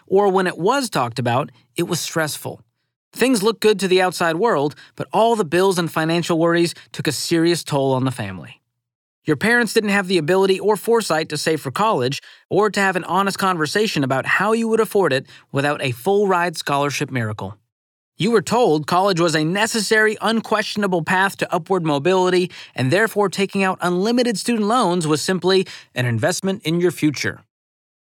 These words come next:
You financed your way through college with that magic Monopoly money. Little did you know, you were signing on the dotted line for terms that would potentially cause you decades of debt and stress. You had no clue about the post-graduation weight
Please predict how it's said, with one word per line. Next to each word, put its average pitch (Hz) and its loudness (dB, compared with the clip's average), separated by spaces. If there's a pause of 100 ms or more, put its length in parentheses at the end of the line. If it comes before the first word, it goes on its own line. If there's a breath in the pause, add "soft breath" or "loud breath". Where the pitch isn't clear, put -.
(240)
You 151 0
financed 226 0
your 202 4
way 196 2
through 180 -2
college 165 0
with 135 -4
that 127 -2
magic 139 -2
Monopoly 117 -2
money. 104 -6 (680)
Little 202 4
did 185 0
you 180 0
know, 180 0 (200 loud breath)
you 151 2
were 247 2
signing 208 0
on 196 2
the 180 2
dotted 165 0
line 156 0 (100)
for 131 -6
terms 202 0
that 160 0
would 143 -2
potentially 170 -2
cause 160 0
you 160 -2
decades 139 -4
of 127 -4
debt 123 -2
and 127 -4
stress. - -10 (680)
You 247 2
had 240 2
no 220 2
clue 233 0
about 127 -2
the 127 -4
post-graduation 180 0
weight 160 0